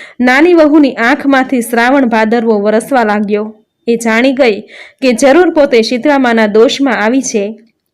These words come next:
માતાએ શ્રાપ આપ્યો છે. એ તો રડતી રડતી સાસુ પાસે ગઈ, બધી વાત કરી. સાસુએ ગળગળા અવાજે આશ્વાસન આપતા કહ્યું, "વહુ, ધીરજ ધર. શીતળામા પાસે જઈને તારા છોકરાનું જીવન માંગજે. મા તો દયાળુ છે,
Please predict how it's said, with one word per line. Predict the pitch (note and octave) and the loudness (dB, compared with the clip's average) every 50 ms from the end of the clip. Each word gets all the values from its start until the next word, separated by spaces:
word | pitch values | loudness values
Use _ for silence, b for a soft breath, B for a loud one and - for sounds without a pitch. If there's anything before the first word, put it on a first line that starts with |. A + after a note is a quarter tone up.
| _ _ _ - | _ _ _ -4
માતાએ | A3+ A3 A3 A3 A#3+ G#3+ G#3+ G#3+ | -2 -2 -2 -2 -2 0 0 -2
શ્રાપ | G#3+ - - A3 A#3 C4 C4+ C#4+ | -2 -4 -4 -2 -2 0 0 0
આપ્યો | C4+ C4+ A#3 B3+ C4+ C4 | 0 -2 0 0 -2 -2
છે. | C4 - B3 G#3+ G3 - - _ B B B B B B B | -2 -2 -4 -4 -6 -6 -14 _ B B B B B B B
એ | A#3+ C4+ | 0 0
તો | C4+ - B3 | 2 2 2
રડતી | A#3 B3 C4 C#4+ - F4+ E4+ | 4 4 2 2 2 2 2
રડતી | D4+ D4 C4+ A#3+ - B3 A3+ | 4 2 2 0 -2 -4 -4
સાસુ | A3+ - A3+ A3+ A#3 - D#4 | -2 0 -2 0 0 -2 -2
પાસે | - C4+ B3 A#3+ B3 B3 A3+ | -2 0 -2 -2 0 -2 -2
ગઈ, | G#3 G#3+ A3 G#3 G3+ G#3+ - _ _ _ - | 0 0 -2 -2 -2 -6 -12 _ _ _ -8
બધી | G#3+ A3 A3+ A#3+ B3 A3+ | -8 -6 -4 -2 -2 -2
વાત | A3 G#3+ A3 G#3+ - - | 0 0 -2 -4 -6 -4
કરી. | - A#3+ B3 D4 D4 A#3+ G3+ A3 - b b b b b b - - | -2 0 0 2 0 0 -2 -6 -12 b b b b b b -6 -2
સાસુએ | C#4+ C#4 D#4+ D#4+ D#4+ F4 E4 D4 C4 | 0 0 0 0 0 2 2 2 2
ગળગળા | A3 A#3 B3 C#4 D4+ C4 D4 C#4 C4+ A#3+ | 2 2 2 4 4 2 2 0 0 -2
અવાજે | G3 D3+ G#3+ A3+ A#3+ B3+ A#3+ B3 C#4 B3 | -2 -2 0 0 0 0 0 -2 -2 -2
આશ્વાસન | A3 G#3+ G3 G#3 A#3 - - C#4 C4 C4 - C4 A3+ - | -4 -4 -4 -4 -4 -2 -2 -4 -4 -4 -4 -6 -6 -4
આપતા | G3+ G#3 - - G#3+ G3+ | -6 -8 -6 -6 -8 -6
કહ્યું, | G#3 - A3 A#3+ C4+ C4+ A3+ G#3 G#3 - - _ - | -4 -2 -2 -2 -2 -2 -4 -6 -10 -14 -16 _ -6
"વહુ, | G#3+ A3 A#3+ C#4 B3+ | -6 -4 -4 -4 -6
ધીરજ | A3+ A3+ A3+ A3 A#3 C4+ C4 A3+ G#3+ | -4 -4 -2 0 0 0 -2 -4 -4
ધર. | - A3+ G3+ F#3+ - - _ B B B B B B B | -6 -4 -4 -6 -8 -12 _ B B B B B B B
શીતળામા | - D4+ D#4+ D#4+ F4 F4 E4+ D#4+ D4 C4 B3+ | -2 0 0 2 2 2 2 2 2 0 0
પાસે | - B3+ B3 B3 - C#4 A#3 | 0 0 -2 0 0 0 0
જઈને | A3+ - A#3+ B3 C4+ C#4 C4+ A3+ G#3 | 0 2 2 2 2 2 0 -2 -2
તારા | - - A3+ G#3+ G#3+ G#3 | -4 -4 -2 -2 -2 -2
છોકરાનું | G#3 - C4 B3 A#3 - C4+ B3 A#3 A3 G#3+ G3+ | -4 -4 -6 -4 -2 -2 -2 0 0 -2 -4 -4
જીવન | - A3+ A3+ A3+ A#3 C#4 C#4 | -4 -2 0 2 2 2 2
માંગજે. | B3+ A3 G#3+ A#3 A3 - A3+ G3+ F#3+ - - - _ _ _ _ _ _ _ - | 0 0 0 -2 -2 -4 -4 -6 -6 -8 -14 -20 _ _ _ _ _ _ _ -4
મા | G#3+ G#3 G#3+ | -4 -4 -4
તો | G#3 - G#3 | -4 -4 -6
દયાળુ | G3 G3+ G#3+ G#3+ A3+ A#3+ C4+ D4+ D4+ | -4 -2 -2 0 0 0 0 0 0
છે, | D4 - - A3+ G#3 A#3 - - | -2 -2 -4 -6 -6 -6 -8 -18